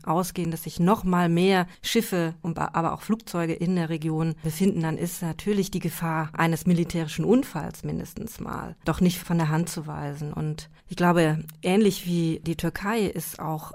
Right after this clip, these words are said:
Frankreich vor der Herausforderung, sich zu fragen, welchen Preis sind wir bereit zu zahlen. Frankreich sieht sich gern als, äh, Führungsmacht in der Europäischen Union. Insbesondere nach dem Ausscheiden Großbritanniens reklamiert Paris da ganz klar die Führungsrolle,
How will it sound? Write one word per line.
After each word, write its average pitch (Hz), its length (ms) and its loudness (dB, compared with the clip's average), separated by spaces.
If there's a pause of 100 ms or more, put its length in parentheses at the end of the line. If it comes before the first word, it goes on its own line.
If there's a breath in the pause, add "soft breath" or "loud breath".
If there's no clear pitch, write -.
Frankreich 160 840 -2
vor 196 120 2
der 170 100 4
Herausforderung, 196 1000 2
sich 180 220 -6
zu 180 80 -4
fragen, 190 320 2
welchen 196 240 0
Preis 196 240 0
sind 202 120 -4
wir 190 60 -4
bereit 190 300 2
zu - 80 -10
zahlen. 156 600 -2
Frankreich 165 540 -4
sieht 196 320 -2
sich 180 240 -6
gern 180 300 -2
als, - 320 -8
äh, - 120 -10
Führungsmacht 202 840 0
in 175 160 -2
der 165 80 -2
Europäischen 165 500 -4
Union. 185 460 0 (100)
Insbesondere 170 580 0
nach 156 360 -2
dem 147 500 -4
Ausscheiden 156 480 -4
Großbritanniens 208 920 -2
reklamiert 175 680 -4
Paris 175 320 -2
da 165 160 -4
ganz 156 220 -4
klar 165 260 -4
die 156 100 -8
Führungsrolle, 190 840 0